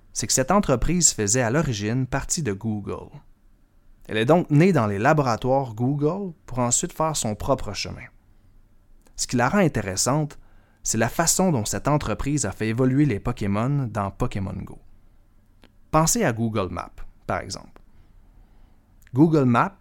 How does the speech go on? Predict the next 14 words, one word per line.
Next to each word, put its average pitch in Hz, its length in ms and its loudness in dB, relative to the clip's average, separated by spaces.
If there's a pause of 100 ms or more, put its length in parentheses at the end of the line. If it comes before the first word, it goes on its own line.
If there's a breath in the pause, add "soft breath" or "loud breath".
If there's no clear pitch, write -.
(320)
permet 120 320 4
à 131 60 2
l'utilisateur 117 840 -2
de 101 100 -4
se - 180 -2
voir 131 360 -2
sur 107 200 -2
une 104 120 -2
carte 139 240 0
de 107 80 -2
Montréal 104 720 -2 (220)
ou 175 60 0
de 156 100 4
Québec 104 540 -4